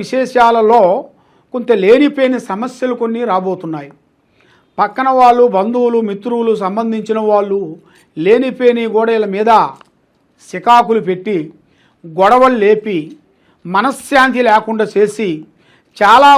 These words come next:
వరకు అధోగతి పాలయ్యే మార్గాలు, అంటే మనశ్శాంతిగా ఉండకోకుండా వాళ్ళు పోలీస్ స్టేషన్లో, కోర్టు చుట్టూ తిరగటమో, పోలీస్ స్టేషన్ చుట్టూ తిరగటమో, ఇలాగా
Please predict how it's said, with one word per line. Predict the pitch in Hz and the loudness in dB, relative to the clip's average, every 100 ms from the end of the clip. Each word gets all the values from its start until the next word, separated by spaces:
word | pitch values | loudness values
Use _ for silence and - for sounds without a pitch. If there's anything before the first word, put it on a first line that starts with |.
| 254 | 4
వరకు | 240 240 240 170 156 - _ _ _ 165 | 0 -2 -4 -4 -8 -18 _ _ _ -6
అధోగతి | 190 269 294 254 254 247 | 2 6 6 4 0 0
పాలయ్యే | 240 240 233 240 220 | 2 2 4 2 2
మార్గాలు, | 202 202 196 180 170 | 0 0 -4 -4 -6
అంటే | 180 269 330 - _ _ _ _ 170 | 0 2 2 -4 _ _ _ _ -2
మనశ్శాంతిగా | 190 269 262 - 269 269 262 262 254 247 | 0 0 -4 -2 2 2 0 2 2 2
ఉండకోకుండా | 214 226 220 196 208 233 208 147 - _ _ _ _ 190 | -2 -2 -2 -2 0 2 2 0 -14 _ _ _ _ -6
వాళ్ళు | 185 185 185 | -6 -4 -2
పోలీస్ | 214 240 - | -2 -2 -4
స్టేషన్లో, | 226 226 220 208 208 - _ _ _ | -4 -4 -6 -8 -8 -14 _ _ _
కోర్టు | 196 214 220 214 | -2 -2 -4 -12
చుట్టూ | 220 220 208 | -10 -6 -4
తిరగటమో, | 202 202 208 202 202 202 _ _ _ | -4 -4 -6 -6 -10 -14 _ _ _
పోలీస్ | 190 226 233 | 0 0 0
స్టేషన్ | - 233 190 214 | -4 -4 -2 -8
చుట్టూ | 220 202 190 | -8 -6 -4
తిరగటమో, | 190 202 202 196 190 196 _ _ _ 175 | -4 -4 -6 -6 -10 -12 _ _ _ 0
ఇలాగా | 214 247 240 247 | 4 4 6 4